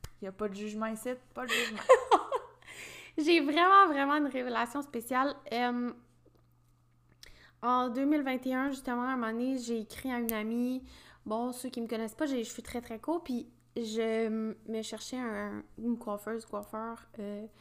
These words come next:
Speaker 2: qui, euh, saurait me donner le look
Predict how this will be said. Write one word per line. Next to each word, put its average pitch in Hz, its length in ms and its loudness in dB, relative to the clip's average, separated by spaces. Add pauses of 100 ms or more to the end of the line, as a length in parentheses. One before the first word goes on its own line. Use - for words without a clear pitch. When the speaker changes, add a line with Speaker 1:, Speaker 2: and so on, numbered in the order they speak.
(400)
Speaker 2:
qui, 247 540 -2
euh, 202 440 -8 (920)
saurait 247 380 -2
me 349 80 4
donner 247 280 2
le 208 300 0
look 247 320 -2